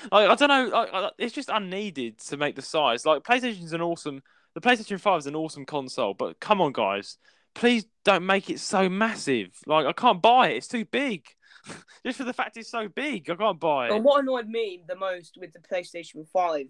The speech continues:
Speaker 2: is, I know, I
Speaker 1: Yeah.
Speaker 2: know, with a lot of these things like Pokemon Arceus, like the grass, I'm being a bit, I'm nitpicking a bit.
Speaker 1: Yeah.
Speaker 2: But,
Speaker 1: <laughs>
Speaker 2: um, but the thing is, is that I hate the fact that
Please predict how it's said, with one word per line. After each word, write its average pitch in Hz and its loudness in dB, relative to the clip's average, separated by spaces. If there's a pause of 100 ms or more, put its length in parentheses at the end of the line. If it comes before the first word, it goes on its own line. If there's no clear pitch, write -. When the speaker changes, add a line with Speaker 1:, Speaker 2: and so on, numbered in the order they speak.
(120)
Speaker 2:
is, 160 -6 (380)
I 220 6
know, 233 2
I 220 2
Speaker 1:
Yeah. 262 -4
Speaker 2:
know, 269 -6 (280)
with 247 -6
a 311 -2
lot 311 -4
of 247 -8
these 233 -18
things 208 -14
like 202 -10
Pokemon 214 -10
Arceus, 202 -16
like 185 -12
the 175 -16
grass, 180 -12
I'm 196 -10
being 233 -8
a 196 -16
bit, 202 -10 (180)
I'm 202 -14
nitpicking 190 -12
a 190 -12
bit. 170 -2 (400)
Speaker 1:
Yeah. 175 2
Speaker 2:
But, 202 2
Speaker 1:
<laughs> 196 -6
Speaker 2:
um, 147 -14 (160)
but 220 -8
the 196 -20
thing 277 -12
is, 214 -10
is 196 -18
that 208 -4 (440)
I 190 -8
hate 254 -6
the 202 -12
fact 226 -4
that 175 -4